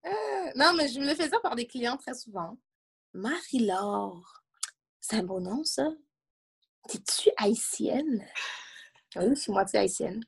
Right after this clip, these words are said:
effectivement. Moitié ? T'es moitié québécoise ? Non, moi, c'est camerounaise. Ah, le Cameroun ! Tu parles bien français ? Tu parles français au Cameroun ? Ah ouais!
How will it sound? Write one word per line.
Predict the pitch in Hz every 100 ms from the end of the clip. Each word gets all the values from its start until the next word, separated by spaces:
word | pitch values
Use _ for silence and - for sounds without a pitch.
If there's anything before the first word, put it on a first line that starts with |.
| -
effectivement. | 180 180 - 180 - _
Moitié ? | 220 277 640 - - 262 359 480 - -
T'es | 165
moitié | - -
québécoise ? | - 165 - - 165 262 277 180 - _
Non, | - 233
moi, | 233
c'est | 220
camerounaise. | 208 185 190 202 214 -
Ah, | 339 381
le | 247 - -
Cameroun ! | - 370 277 202 196 208 220 - - - _ _ - - _ _ -
Tu |
parles | - 190
bien | 196
français ? | - 196 196 427
Tu | 508
parles | 339
français | - 330 - 523
au |
Cameroun ? | 403 339 311 440 403 226 _ _ _ _ _ _ _ _ _ _ -
Ah | 262
ouais! | 285 302 302